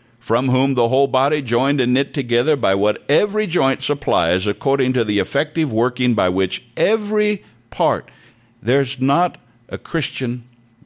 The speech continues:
that doesn't matter. There's not a member of the local assembly that doesn't matter. We all can minister to one another in different ways.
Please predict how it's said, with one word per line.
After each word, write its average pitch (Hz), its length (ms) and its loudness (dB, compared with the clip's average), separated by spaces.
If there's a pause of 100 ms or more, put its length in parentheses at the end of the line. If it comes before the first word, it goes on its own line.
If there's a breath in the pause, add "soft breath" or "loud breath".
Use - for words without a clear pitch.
(200)
that 95 180 -2
doesn't 107 300 0
matter. 90 400 -4 (560 soft breath)
There's 104 260 -2
not 139 240 2
a 139 80 2
member 147 640 0 (380 soft breath)
of 104 140 -2
the 110 80 2
local 147 360 0
assembly 120 460 2
that 101 220 -2
doesn't 110 340 -2
matter. 104 340 -2 (640 soft breath)
We 104 220 0
all 160 600 0 (340)
can 107 240 0
minister 143 460 0
to 131 180 -4
one 107 220 0
another 127 400 0
in 110 180 -2
different 113 300 -2
ways. 101 400 0